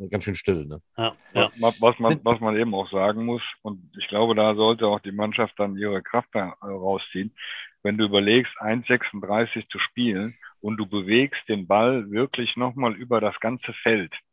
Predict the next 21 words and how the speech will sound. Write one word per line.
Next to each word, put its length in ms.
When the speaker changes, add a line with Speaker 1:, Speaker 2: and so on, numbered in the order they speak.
Speaker 2:
Mhm. 140
Speaker 3:
da 180
hast 360
du 260
eine 400
mega 600
Leistung 560
vollbracht. 520
Speaker 2:
Ja. 240
Speaker 3:
Ja, 260
wirklich. 400
Also 300
sowohl 380
die 140
Coaches 560
als 300
auch 180
die 140
Spieler. 560
Gut, 240
dass 160